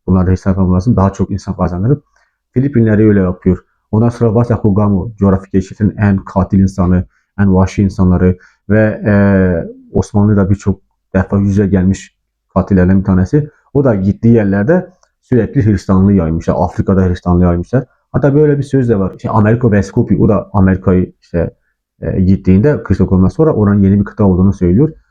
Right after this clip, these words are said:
Oraya gittiğinde papazları götürüyor. Hatta Kızılderililerin bir sözü var. Diyor ya işte,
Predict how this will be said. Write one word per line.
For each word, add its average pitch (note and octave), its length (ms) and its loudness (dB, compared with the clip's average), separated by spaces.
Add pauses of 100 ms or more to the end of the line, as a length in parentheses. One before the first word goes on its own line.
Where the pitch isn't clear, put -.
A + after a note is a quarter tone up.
(240)
Oraya A2+ 220 0
gittiğinde A2+ 500 0
papazları F#2+ 440 0
götürüyor. G2+ 460 0 (320)
Hatta - 220 -4
Kızılderililerin G#2+ 600 0
bir F#2+ 40 -2
sözü G2+ 280 0
var. F#2 180 2
Diyor B2+ 160 2
ya G#2+ 140 0
işte, F#2+ 380 -2